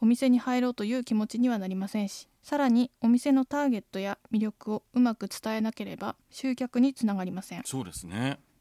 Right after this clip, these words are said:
Speaker 1: 二つ目がピーピー、ポイントオブプレゼンテーションです。
Speaker 2: はい。
Speaker 1: お客様が入店した際に何がおすすめの商品なのかを一目で分かりやすくする仕掛けです。
Speaker 2: うん。
Speaker 1: おすすめ商品の選定の際に、一番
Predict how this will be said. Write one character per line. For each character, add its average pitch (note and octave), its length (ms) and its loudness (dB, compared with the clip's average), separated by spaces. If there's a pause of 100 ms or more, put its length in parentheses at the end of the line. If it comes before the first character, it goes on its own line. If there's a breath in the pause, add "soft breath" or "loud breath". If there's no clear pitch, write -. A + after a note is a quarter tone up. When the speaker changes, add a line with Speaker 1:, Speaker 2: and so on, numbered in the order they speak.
(200)
Speaker 1:
二 - 260 -4
つ C#4+ 160 0
目 C#4+ 160 6
が A3 220 0 (240)
ピ B3+ 220 4
ー B3 40 0
ピ A#3+ 380 -2
ー、 - 180 -20
ポ C4+ 200 2
イ C#4 100 6
ン C4+ 40 4
ト C4 160 -2
オ B3+ 40 2
ブ B3 120 0
プ B3 80 -6
レ A3+ 100 0
ゼ G#3+ 140 0
ン G#3 60 0
テ G#3+ 200 -4
ー - 40 -4
シ - 100 -14
ョ - 60 -12
ン F#3+ 60 -10
で - 120 -14
す。 - 180 -20
Speaker 2:
は - 140 -12
い。 A2+ 80 -10 (320)
Speaker 1:
お A#3 80 -4
客 C#4+ 240 -4
様 D#4+ 280 2
が G#3+ 100 2
入 A3+ 220 2
店 A#3 200 0
し - 60 -4
た A3+ 120 -8
際 A#3+ 220 -6
に - 160 -10 (260)
何 D4+ 280 2
が A3+ 160 4
お F#3 60 0
す G#3 140 -8
す - 120 -6
め G#3+ 100 2
の G#3 140 -2
商 G#3+ 220 -4
品 F#3+ 180 -6
な F#3+ 100 -4
の F#3 100 -6
か - 180 -10
を - 160 -14
一 - 220 -6
目 C4+ 120 4
で G3+ 80 -2
分 F#3 100 -6
か G#3+ 140 -10
り A#3 80 -4
や C4 100 -2
す - 100 -12
く - 80 -18
す - 120 -10
る C4+ 100 -6
仕 - 120 -10
掛 G3 140 -14
け F3 100 -14
で F3 100 -12
す。 - 160 -20
Speaker 2:
う - 20 -10
ん。 A2 220 -10 (400)
Speaker 1:
お B3+ 60 -6
す C#4 140 -6
す - 120 -6
め D#4 160 2
商 D#4+ 280 -2
品 G#3+ 260 0
の A3 240 -2
選 B3+ 240 2
定 B3 180 0
の A#3 120 2
際 C4 240 -2
に、 B3 180 -8 (180)
一 C4+ 260 -4
番 C4+ 280 4